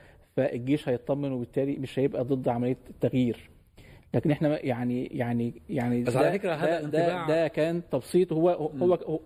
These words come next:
Speaker 1: هو كان عند أغلب القوى السياسية مش بس الإخوان.
Speaker 2: آه، لا،
Speaker 1: آه.
Speaker 2: وكل الشعب المصري مش كانوا
Speaker 1: بالظبط،
Speaker 2: رفعوا
Speaker 1: بالظبط.
Speaker 2: شعار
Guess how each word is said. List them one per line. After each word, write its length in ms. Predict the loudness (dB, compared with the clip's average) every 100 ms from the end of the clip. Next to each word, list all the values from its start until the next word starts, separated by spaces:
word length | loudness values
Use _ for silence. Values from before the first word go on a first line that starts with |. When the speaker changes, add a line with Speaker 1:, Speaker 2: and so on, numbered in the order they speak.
| -2
Speaker 1:
هو 80 | 0
كان 140 | 2
عند 180 | 0 0
أغلب 100 | 0
القوى 180 | 2 0
السياسية 360 | -2 -2 -4
مش 80 | -4
بس 140 | -6
الإخوان. 280 | -6 -4 -4 -6 _ -8
Speaker 2:
آه، 220 | -8 -8 -10 0
لا، 140 | 2
Speaker 1:
آه. 40 | 2
Speaker 2:
وكل 220 | 0 -2
الشعب 300 | -2 -4 -2
المصري 340 | -2 -2 -2
مش 100 | -4
كانوا 160 | 0 2
Speaker 1:
بالظبط، 160 | 2 0
Speaker 2:
رفعوا 200 | 0 -4
Speaker 1:
بالظبط. 140 | 0
Speaker 2:
شعار 240 | 0 -2